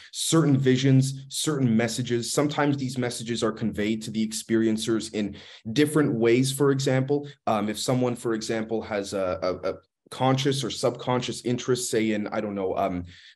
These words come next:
playing video games, let's say, the phenomenon will have its initial, you know, sort of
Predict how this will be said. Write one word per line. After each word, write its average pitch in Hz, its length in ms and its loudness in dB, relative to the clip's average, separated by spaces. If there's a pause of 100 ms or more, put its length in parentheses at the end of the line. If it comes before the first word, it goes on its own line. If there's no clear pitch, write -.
playing 127 320 0
video 143 260 6
games, 90 320 -4
let's 98 200 -4
say, 85 200 -2 (380)
the 117 160 2
phenomenon 135 840 4
will 113 160 2
have 117 220 2
its 113 160 -2
initial, 139 640 2
you 131 120 -2
know, 104 300 -2
sort 120 260 -4
of 101 100 -6